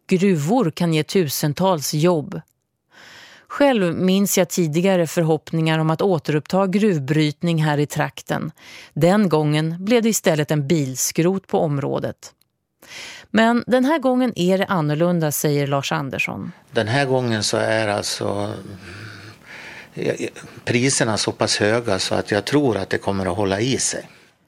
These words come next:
Speaker 1: Men hur realistiskt är det att räddningen kommer utifrån och att den blir varaktig? Kommer det att ordna sig bara skolan får bli kvar och gruvan kan återuppstå?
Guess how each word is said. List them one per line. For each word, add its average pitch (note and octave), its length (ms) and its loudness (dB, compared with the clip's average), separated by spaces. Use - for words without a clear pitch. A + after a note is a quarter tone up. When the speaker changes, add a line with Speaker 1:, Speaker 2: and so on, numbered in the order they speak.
Speaker 1:
Men A3+ 300 4
hur B3 180 4
realistiskt C4 640 0
är D4 240 2
det A3 100 2
att F3 100 -2
räddningen F3+ 560 2
kommer A3 420 2
utifrån D#3+ 800 0
och G3 220 0
att G#3 80 -4
den B3 160 2
blir D3+ 200 0
varaktig? G#3 880 -2
Kommer G#3+ 240 2
det A3 60 4
att G#3 100 -4
ordna A3+ 480 2
sig G#3 320 0
bara F#3 300 2
skolan F3 520 0
får F3+ 140 -2
bli E3 140 0
kvar A#3 600 -2
och F#3 260 0
gruvan E3+ 420 2
kan F#3 140 0
återuppstå? F3+ 880 -4